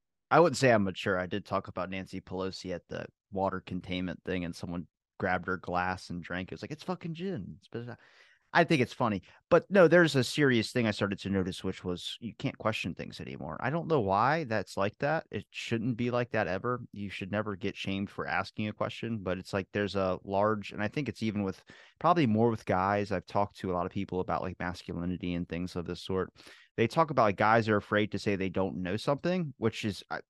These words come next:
based on data that he was talking about, a psychologist. But I think that's just everyone as well, too, is that there's just a large fear of not wanting to say something 'cause you don't know.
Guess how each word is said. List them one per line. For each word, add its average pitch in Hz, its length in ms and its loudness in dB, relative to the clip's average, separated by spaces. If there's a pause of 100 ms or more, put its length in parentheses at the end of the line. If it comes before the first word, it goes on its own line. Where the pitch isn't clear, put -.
(500)
based 120 260 0
on 101 200 2
data 107 340 6
that 95 160 2
he 117 140 0
was 95 160 -4
talking 87 320 -2
about, 87 180 -2
a 90 60 -4
psychologist. 87 840 -2
But 107 120 0
I 110 40 0
think 190 200 -2
that's 101 160 -2
just - 260 -8
everyone 95 480 -2
as 85 180 -10
well, 82 160 -4
too, 101 400 -6 (560)
is 90 200 -4
that 95 200 0
there's 101 240 0
just - 180 -8
a 101 60 2
large 98 460 2
fear 104 280 0
of 90 160 -4
not 95 280 -2
wanting 98 220 -2
to 92 120 -8
say 95 180 -4
something 90 360 -6
'cause 90 260 -6
you 90 140 -8
don't 92 320 -2
know. 76 340 -6